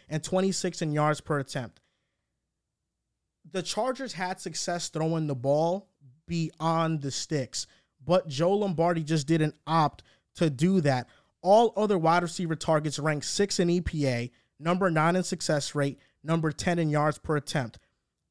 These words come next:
This is a mind-blowing stat. Only forty-two percent of Herbert's passes were beyond the line of scrimmage.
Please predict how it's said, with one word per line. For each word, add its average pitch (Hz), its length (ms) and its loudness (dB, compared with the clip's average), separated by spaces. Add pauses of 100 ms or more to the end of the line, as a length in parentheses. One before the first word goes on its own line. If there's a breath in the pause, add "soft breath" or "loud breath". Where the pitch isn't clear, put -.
(200)
This 196 320 0
is 220 220 -4
a 180 240 -2
mind-blowing 156 640 -2
stat. 123 340 -10 (560)
Only 254 320 4
forty-two 208 720 -2
percent 170 380 -4
of 143 100 -6
Herbert's 156 340 -2
passes 151 520 -2
were 147 140 0
beyond 143 320 -2
the 135 40 -4
line 131 200 -4
of 127 80 -6
scrimmage. - 460 -14